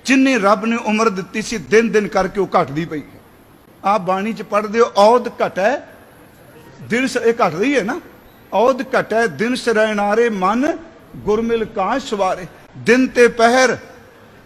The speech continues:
ਪਹਿਰ ਤੇ ਘੜੀਆਂ, ਅੱਗੇ ਕੀ ਹੈ ਜੀ? ਆਪ ਘਟੈ, ਘਟ ਰਹੀ ਹੈ ਨਾ, "ਆਪ ਘਟੈ ਤਨ ਛੀਜੈ।"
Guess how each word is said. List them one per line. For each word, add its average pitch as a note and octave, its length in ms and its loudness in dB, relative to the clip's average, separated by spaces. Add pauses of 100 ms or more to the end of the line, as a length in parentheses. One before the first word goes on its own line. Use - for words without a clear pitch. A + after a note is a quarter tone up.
(100)
ਪਹਿਰ B3 260 4
ਤੇ B3 200 2
ਘੜੀਆਂ, A3 540 0 (240)
ਅੱਗੇ G#3+ 200 -2
ਕੀ A#3+ 180 -2
ਹੈ B3 60 4
ਜੀ? C#4 200 -4 (680)
ਆਪ C4 380 0
ਘਟੈ, G3 160 -2
ਘਟ F#3+ 260 -2
ਰਹੀ B3+ 200 -2
ਹੈ A3+ 40 2
ਨਾ, D#4 140 -8 (520)
"ਆਪ C#4 440 0
ਘਟੈ A#3+ 280 0
ਤਨ D4 420 0
ਛੀਜੈ।" A#3 540 2